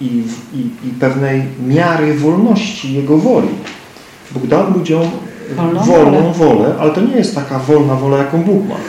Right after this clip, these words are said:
Speaker 1: prawda? Nasza wolna wola jest bardzo ograniczona. Nie możemy wielu rzeczy zrobić, które chcielibyśmy zrobić, prawda? Nie możemy latać, nie możemy biegać z prędkością, jaką byśmy chcieli,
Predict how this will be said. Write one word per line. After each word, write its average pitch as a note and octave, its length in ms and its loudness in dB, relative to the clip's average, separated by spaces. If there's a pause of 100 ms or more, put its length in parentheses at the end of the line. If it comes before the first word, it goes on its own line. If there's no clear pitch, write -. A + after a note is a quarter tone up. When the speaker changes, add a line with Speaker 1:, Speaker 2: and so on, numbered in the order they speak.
(200)
Speaker 1:
prawda? A#2+ 220 -6 (840)
Nasza C#3+ 240 0
wolna F3 300 2
wola F3 300 2
jest E3 160 -2
bardzo F#3 280 2
ograniczona. F3 640 -2 (760)
Nie F3+ 80 -2
możemy F#3 300 2
wielu E3+ 260 0
rzeczy D#3 260 0
zrobić, C#3+ 360 -2
które E3 160 -4
chcielibyśmy - 640 -2
zrobić, - 440 -12
prawda? G3+ 240 -6 (380)
Nie F#3+ 60 -2
możemy C#3 300 2
latać, B2+ 540 0 (500)
nie C#3 80 -2
możemy B2 400 0
biegać B2 380 0
z - 40 -12
prędkością, A#2+ 760 -4
jaką A#2 240 -2
byśmy A2+ 260 -4
chcieli, A2+ 380 -4